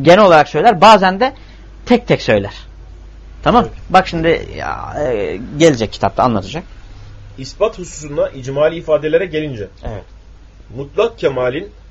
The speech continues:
Speaker 2: mutlak hamdin, mutlak mecdin,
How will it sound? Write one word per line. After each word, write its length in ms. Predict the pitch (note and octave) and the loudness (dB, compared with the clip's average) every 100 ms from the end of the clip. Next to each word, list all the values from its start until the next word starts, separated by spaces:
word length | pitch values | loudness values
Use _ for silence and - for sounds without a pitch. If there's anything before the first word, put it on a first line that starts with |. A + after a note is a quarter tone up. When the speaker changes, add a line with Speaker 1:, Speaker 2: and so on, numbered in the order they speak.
| - | -18
Speaker 2:
mutlak 400 | B2+ C#3 C#3+ G3+ | -16 0 2 2
hamdin, 460 | C3 C3 B2+ D3+ G#3 - - - | -2 -10 -10 -12 -14 -18 -20 -20
mutlak 420 | - C#3 C#3 F3+ C#3+ | -12 -4 0 0 -2
mecdin, 540 | C3 C3+ A#2 E3 G#3 | -6 -6 -6 -10 -10